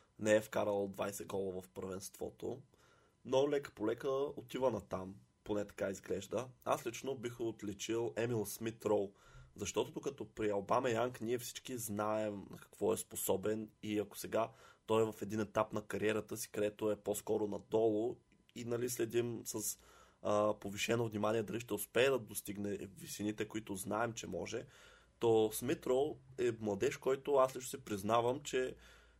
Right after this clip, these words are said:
без естествено да имам, а, така сериозно наблюдение върху Арсенал, миналата година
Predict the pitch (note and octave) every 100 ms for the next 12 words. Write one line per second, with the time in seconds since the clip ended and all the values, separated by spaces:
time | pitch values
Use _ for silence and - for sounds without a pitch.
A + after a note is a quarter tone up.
0 | _ - G#2 A2+ A2+ - A#2 A#2 A2 G#2+
1 | G#2+ G#2+ G#2 G#2 G2+ G2+ G2 - G#2+ G#2
2 | G#2 G2+ G2+ G2 G2+ G2+ F#2+ G2 F2+ -
3 | - G2 G#2+ D#3 - - _ _ _ B2
4 | C3+ C3+ B2 G2 G2 - C#3 D3